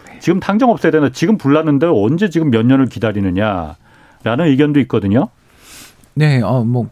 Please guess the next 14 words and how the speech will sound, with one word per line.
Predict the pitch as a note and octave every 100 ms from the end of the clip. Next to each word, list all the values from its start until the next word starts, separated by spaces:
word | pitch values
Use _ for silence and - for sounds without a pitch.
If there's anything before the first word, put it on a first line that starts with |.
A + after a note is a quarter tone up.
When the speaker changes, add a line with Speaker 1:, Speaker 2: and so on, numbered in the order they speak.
| -
Speaker 2:
그런 | - G#3+ A#3+
이야기를 | F#3 C#3+ F3+ G3 F#3
하는 | G#3+ G#3 G3 -
마음은 | A2 G#2+ G3 G#3+
이해하는데, | A#2+ C#3 D#3 C#3 C3 D3 C3+ F#2
Speaker 1:
예. | G#2 E2+ D2 D2 _ _ _ _ -
Speaker 2:
어, | A#2+ A2+ A#2 - -
이천십팔 | C3 D#3 B3 A#3 - - A3+ G#3+
년 | A3 G#3+ D#3+ C#3
파리 | - A#3+
대책에서 | G#3+ D3 D3+ C3+ A2+ A#2+ A#2 A2
주임사 | - B2 B2 C3
제도가 | A#2 G2+ G#2 G#2+
이렇게 | G2+ G2 - G#2